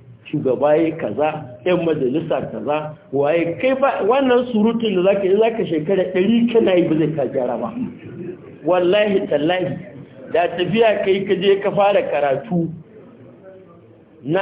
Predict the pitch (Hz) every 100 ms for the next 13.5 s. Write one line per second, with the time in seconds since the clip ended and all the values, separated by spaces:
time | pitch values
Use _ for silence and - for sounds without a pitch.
0 | 196 214 220 208 180 175 160 156 156 196
1 | 190 180 208 208 208 175 190 190 196 202
2 | 208 202 165 170 156 - - 180 180 196
3 | 202 190 202 202 156 151 160 135 127 127
4 | 165 151 135 - 156 180 175 160 151 156
5 | 151 139 139 120 101 117 104 101 - -
6 | 226 220 175 - - - - - - -
7 | - - - - - - - - 302 294
8 | 269 240 233 220 220 220 214 208 208 -
9 | - - - - 208 262 262 262 269 277
10 | 233 247 247 220 220 226 262 220 226 190
11 | 190 190 202 247 240 220 220 - - 220
12 | 220 226 208 196 220 220 202 196 214 214
13 | 208 220 - 220 220